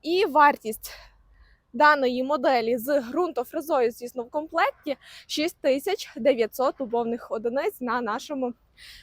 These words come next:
майданчику. Тому, кого зацікавили цих два, два красені, е, бажаєте детальніше оглянути чи дізнатися більш детальну інформацію, то, е, телефонуйте за номером телефону, якого я залишу в описі під цим відео, або приїжджайте до нас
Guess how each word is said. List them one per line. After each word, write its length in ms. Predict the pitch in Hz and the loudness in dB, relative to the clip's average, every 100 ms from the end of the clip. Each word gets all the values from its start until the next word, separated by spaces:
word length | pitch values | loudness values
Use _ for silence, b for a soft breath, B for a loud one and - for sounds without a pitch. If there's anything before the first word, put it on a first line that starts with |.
| B | B
майданчику. 680 | 294 339 262 185 190 - 214 | 2 4 2 0 -4 -8 -8
Тому, 280 | - 330 392 539 B B B | -6 -2 2 0 B B B
кого 280 | 330 330 | 2 2
зацікавили 760 | 277 262 - 403 311 226 214 202 | 4 2 2 0 2 2 0 -6
цих 280 | - 240 214 | -2 -2 -2
два, 240 | 190 202 - | -8 -8 -4
два 260 | 247 262 | 2 4
красені, 580 | 233 240 196 - 247 277 - _ B B B | 4 2 0 -2 -6 -6 -8 _ B B B
е, 140 | 247 | 4
бажаєте 440 | 233 330 349 311 311 | 4 4 4 4 0
детальніше 540 | 302 370 311 294 - | -2 0 -2 -2 0
оглянути 600 | - 285 294 466 339 294 | 0 0 -2 0 -2 -2
чи 120 | 254 | -4
дізнатися 540 | 262 285 294 294 254 302 | -4 -4 -2 -2 -2 -8
більш 160 | 262 | -6
детальну 360 | 247 311 262 247 | -6 2 2 2
інформацію, 640 | 254 302 339 554 - 311 | -2 -6 -4 -4 -2 -4
то, 180 | 254 320 - B B | 0 0 -2 B B
е, 220 | - 262 269 | 4 6 6
телефонуйте 640 | 349 370 415 311 247 254 | 2 0 0 4 4 4
за 120 | 269 | 0
номером 400 | 262 262 262 269 | 0 2 4 2
телефону, 520 | 269 277 320 339 240 | 0 -4 -2 -2 0
якого 340 | 226 - 254 254 | -2 -4 -4 -2
я 120 | 247 | -2
залишу 360 | 247 269 - 240 | -2 -6 -6 -2
в 80 | |
описі 360 | 254 226 240 226 | 0 0 -4 -18
під 180 | 226 220 | -16 -8
цим 260 | 277 269 | -4 -4
відео, 320 | 254 311 370 311 | -4 -6 -2 2
або 300 | 214 214 - | 2 0 0
приїжджайте 520 | 294 240 240 302 277 | 0 0 0 -2 -4
до 100 | 233 | -4
нас 260 | 254 - | -2 -2